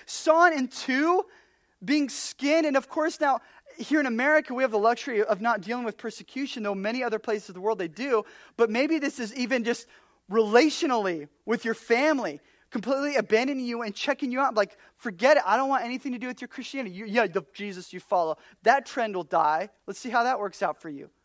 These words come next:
Or maybe it is persecution in your workplace or whatever. But it's easy to see the victories and forget the valleys that these men went through. And when you, when God does incredible things to your life, he will bring you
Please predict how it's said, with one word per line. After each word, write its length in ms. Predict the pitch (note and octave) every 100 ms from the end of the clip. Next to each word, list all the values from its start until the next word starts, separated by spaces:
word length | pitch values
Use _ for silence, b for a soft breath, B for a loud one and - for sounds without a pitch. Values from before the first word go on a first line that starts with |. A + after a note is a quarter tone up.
| _ _ _ _ -
Or 80 | A#3
maybe 220 | C#4+ D#4
it 80 | D4
is 340 | E4+ E4+ A3+ -
persecution 840 | - A#3+ G#3+ - G#3 F#3+ - D#3+ B B
in 100 | G#3
your 120 | A3
workplace 540 | G#3 G3+ G3 - F3+ -
or 60 |
whatever. 440 | E3+ D#3 D#3 - - _ _ _ _ _ _ _ _ _ _ _ _
But 100 | G3
it's 140 | G3+ -
easy 340 | A3 B3+ C4+
to 140 | D4 A#3+
see 240 | - A#3+
the 100 | G#3+
victories 760 | E3+ G3 G3 D3+ D3+ C#3+ - _ _ _ _ _ _ -
and 100 | E3+
forget 600 | - F3+ F3 F3+ - _ _ _ _ _ _ _ E3+
the 80 |
valleys 480 | D#3 F3+ F3+ F#3+ E3+
that 160 | F3 -
these 200 | E3 D3+
men 380 | D#3 D3 C#3 D3+ _ _
went 300 | D3+ E3 -
through. 400 | - - - _ _ _ _ _ _ _
And 100 | F#3
when 200 | E3 D#3
you, 320 | D#3 F#3 A#3 C4+ _ -
when 140 | E3
God 360 | D#3+ F3 A3+ F3
does 420 | G3+ G#3 F3+ - _ _
incredible 440 | F3 - G3+ G#3 G#3+
things 300 | A3+ A#3 -
to 80 |
your 100 | D#3
life, 160 | D3 D3+
he 60 | -
will 100 | F3+
bring 260 | D#3+ F3+ G#3
you 180 | F#3